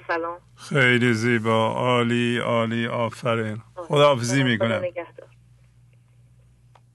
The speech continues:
Speaker 2: خیلی زیبا، بله. ببین چقدر رعایت کردن، شماره بیت رو گفتن، رفتن،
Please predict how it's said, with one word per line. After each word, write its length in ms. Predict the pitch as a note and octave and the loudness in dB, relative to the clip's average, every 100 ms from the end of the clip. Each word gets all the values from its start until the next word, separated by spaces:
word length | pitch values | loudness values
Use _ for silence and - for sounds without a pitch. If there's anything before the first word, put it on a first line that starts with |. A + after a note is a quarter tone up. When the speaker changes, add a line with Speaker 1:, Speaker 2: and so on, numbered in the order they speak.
| _ _ _ | _ _ _
Speaker 2:
خیلی 300 | D3+ C3+ A#2 | -6 -2 -2
زیبا، 500 | A2 A2+ A2 A2 G#2+ | -2 -4 -4 -2 -2
بله. 440 | G#2 B2 A#2 G#2+ A#2 - - - | -4 -6 -4 -4 -6 -16 -20 -12
ببین 300 | A#2+ C3 B2 | -6 -2 -2
چقدر 360 | A2+ C3+ B2 A#2+ | -2 0 0 2
رعایت 400 | B2 A#2+ C3 - | 4 4 4 2
کردن، 480 | D3 C3 C3+ C#3+ C#3 - - - - - - | 0 2 4 2 0 -12 -20 -20 -20 -20 -16
شماره 440 | - C3+ B2+ B2 B2 | -6 0 4 4 2
بیت 360 | A#2 C#3 C3+ | 2 2 2
رو 60 | C#3 | 2
گفتن، 580 | C3+ C3 - C#3 C3 C3+ - _ _ _ _ _ _ _ _ - | 2 0 0 0 0 -4 -12 _ _ _ _ _ _ _ _ -2
رفتن، 600 | B2+ - B2+ B2 A#2+ | -2 0 0 0 -2